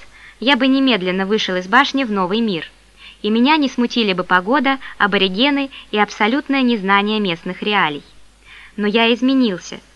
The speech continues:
С тех пор, как остался один на один с целым миром, я стал вначале думать. Не очень долго,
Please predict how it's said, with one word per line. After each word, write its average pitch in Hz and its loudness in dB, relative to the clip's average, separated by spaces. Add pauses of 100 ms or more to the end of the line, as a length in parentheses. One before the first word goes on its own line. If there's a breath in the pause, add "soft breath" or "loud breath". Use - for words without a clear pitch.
(320 loud breath)
С - -18
тех - -2
пор, 269 2
как 202 2
остался 202 2
один 196 0
на 190 4
один 196 -2
с - -14
целым 180 -2
миром, 220 -2 (360 loud breath)
я 185 0
стал 262 4
вначале 220 0
думать. 180 -6 (360 soft breath)
Не 277 0
очень 196 -2
долго, 277 0